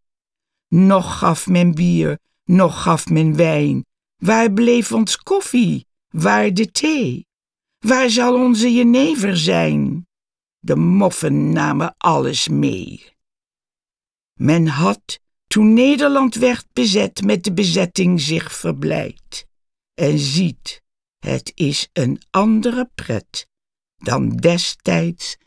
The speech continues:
de vakantietijd. Wat heeft men toen ons voorgespeeld van volksgemeenschap en geluk? En nu zien wij het ware beeld,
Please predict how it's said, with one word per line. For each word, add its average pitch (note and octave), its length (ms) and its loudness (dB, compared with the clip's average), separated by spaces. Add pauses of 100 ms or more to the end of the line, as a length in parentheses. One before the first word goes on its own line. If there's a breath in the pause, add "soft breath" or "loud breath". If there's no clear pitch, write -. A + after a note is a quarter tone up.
(120)
de F3 220 -2
vakantietijd. - 1500 -6 (1040)
Wat G3 260 0
heeft A#3 440 0
men A3 300 2
toen A3+ 400 2
ons G3+ 320 -2
voorgespeeld - 1200 -6 (260)
van E3+ 320 2
volksgemeenschap A#3 1500 0
en G3+ 400 -2
geluk? - 760 -6 (840)
En D#3+ 280 2
nu G3 400 2 (260)
zien F#3 400 0
wij F#3 260 0
het F3+ 240 -2
ware G3 640 0
beeld, - 680 -6